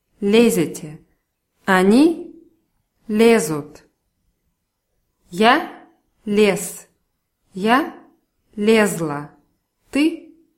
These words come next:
лез. Ты лезла. Он лез. Она лезла. Оно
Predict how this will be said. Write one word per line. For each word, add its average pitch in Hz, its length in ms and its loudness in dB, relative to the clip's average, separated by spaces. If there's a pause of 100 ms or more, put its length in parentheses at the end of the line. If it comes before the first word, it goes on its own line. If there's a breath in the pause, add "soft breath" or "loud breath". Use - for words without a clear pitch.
(180)
лез. 208 580 -2 (760)
Ты 302 480 -2 (320)
лезла. 175 840 -2 (760)
Он 294 520 0 (600)
лез. 202 600 -2 (400)
Она 196 720 0 (500)
лезла. 170 840 -2 (440)
Оно 196 760 0